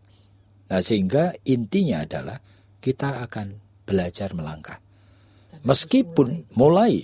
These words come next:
Speaker 1: meskipun kita melihat itu barangkali agak sulit untuk diatasi. Tetapi sekali lagi, mari kita menikmati hidup yang Tuhan anugerahkan. Di dalam pengertian,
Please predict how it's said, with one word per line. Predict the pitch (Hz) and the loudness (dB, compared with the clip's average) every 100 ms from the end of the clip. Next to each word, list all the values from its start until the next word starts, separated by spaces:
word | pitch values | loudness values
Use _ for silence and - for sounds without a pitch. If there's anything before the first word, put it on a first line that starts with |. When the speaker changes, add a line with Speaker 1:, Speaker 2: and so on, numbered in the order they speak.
| - | -4
Speaker 1:
meskipun | 117 - - 185 - 87 104 - _ _ | -4 -2 0 -2 0 -2 -2 -12 _ _
kita | 117 110 113 | -2 0 2
melihat | 113 107 107 98 101 | 2 0 0 -2 -4
itu | 98 98 98 _ _ _ _ - | -6 -6 -8 _ _ _ _ -8
barangkali | - 85 82 82 95 95 | -2 0 0 -2 0 0
agak | 80 - 80 - _ _ _ _ _ - | -2 -6 -10 -10 _ _ _ _ _ -10
sulit | - 98 73 - _ - | -2 -2 -2 -10 _ -8
untuk | - 76 | -8 -8
diatasi. | - 73 - - - - - - _ - - - - - - | -8 -10 -10 -14 -14 -12 -16 -18 _ -20 -20 -20 -20 -20 -10
Tetapi | 78 78 80 | -6 -4 -4
sekali | 82 90 80 | -4 -2 -2
lagi, | 76 71 - 117 151 156 _ _ _ | -2 -6 -4 -4 -4 -10 _ _ _
mari | 131 151 | -2 -2
kita | 165 151 | -2 -4
menikmati | 139 131 127 131 127 - 165 | -2 -4 -6 -8 -8 -6 -8
hidup | 113 170 - - _ _ - | -8 -8 -8 -10 _ _ -8
yang | - 80 | -4 -4
Tuhan | - 87 76 | -6 -8 -6
anugerahkan. | 71 71 - 69 - - - - _ _ - | -8 -10 -12 -14 -14 -18 -18 -20 _ _ -10
Di | 76 | -4
dalam | 69 82 87 | 0 0 0
pengertian, | 117 196 202 90 73 | 2 2 2 -2 -2